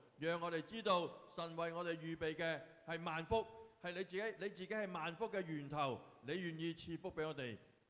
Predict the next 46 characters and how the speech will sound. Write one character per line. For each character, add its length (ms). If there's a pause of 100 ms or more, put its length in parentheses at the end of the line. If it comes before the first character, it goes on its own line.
(800)
真 140
係 100
超 300
乎 120
我 100
哋 120
所 240
想 280
所 220
求 180
嘅 120
福 140
氣。 240 (180)
多 160
謝 140
讚 180
美 140
你， 220
帶 200
領 120
我 100
哋 80
以 140
下 140
嘅 120
時 220
間， 300 (260)
聽 200
我 100
哋 100
嘅 120
祈 340
禱， 280 (280)
奉 420
主 120
耶 300
穌 220
基 100
督 100
名， 180 (320)
阿 140
門。 220 (1700)
啊， 260
我 80
哋 120
呢， 360